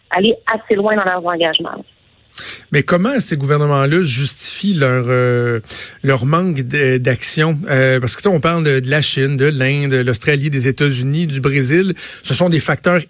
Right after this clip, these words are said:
Speaker 2: économiques qu'ils mettent de l'avant ou c'est un certain scepticisme par rapport au fond du problème ?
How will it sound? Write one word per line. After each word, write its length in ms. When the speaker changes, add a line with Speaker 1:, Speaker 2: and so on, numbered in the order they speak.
Speaker 2:
économiques 600
qu'ils 160
mettent 200
de 100
l'avant 300
ou 180
c'est 200
un 120
certain 340
scepticisme 840
par 180
rapport 420
au 60
fond 240
du 100
problème ? 520